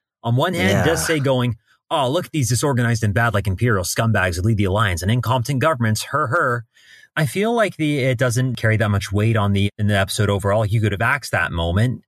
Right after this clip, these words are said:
Speaker 1: and it would have been all
Speaker 2: Probably,
Speaker 1: fine.
Speaker 2: yeah.
Speaker 1: You could have axed that moment and just keep right on and develop the town and develop the town people suffering instead and actually focus more on the effects of that illness, the miner's illness they all had, instead of just going, "Ah,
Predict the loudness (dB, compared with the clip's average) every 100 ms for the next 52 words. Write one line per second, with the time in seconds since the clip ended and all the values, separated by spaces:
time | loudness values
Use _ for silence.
0 | _ _ _ _ _ _ -2 0 2 2
1 | 2 2 2 2 2 2 2 2 2 -2
2 | -8 _ -4 0 0 0 -2 -2 0 2
3 | 0 -2 0 0 2 0 -2 -4 -2 -2
4 | 0 -2 0 0 0 0 0 2 2 0
5 | -2 -2 0 2 0 0 -2 0 0 2
6 | 0 0 0 0 0 0 2 0 0 0
7 | 0 -2 -4 -2 0 0 0 0 0 2
8 | 2 0 0 -2 -4 0 0 -2 -6 -6
9 | -6 -4 0 0 0 0 0 0 -2 -2
10 | 0 2 2 0 0 -2 -2 -2 -2 -2
11 | -2 -4 -4 -6 _ _ -6 -2 0 -2
12 | -2 -2 0 0 -2 -4 _ _ _ -4
13 | 0 0 0